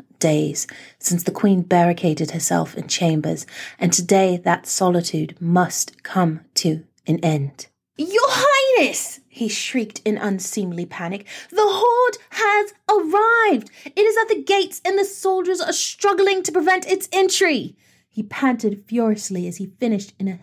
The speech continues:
highly uncharacteristic and likely suicidal shout.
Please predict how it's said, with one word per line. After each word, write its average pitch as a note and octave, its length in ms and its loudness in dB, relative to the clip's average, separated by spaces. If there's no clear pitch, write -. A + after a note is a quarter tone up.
highly A#3+ 500 0
uncharacteristic F#3 960 -6
and G#3+ 220 6
likely G#3+ 400 2
suicidal D#3+ 640 -2
shout. - 480 -6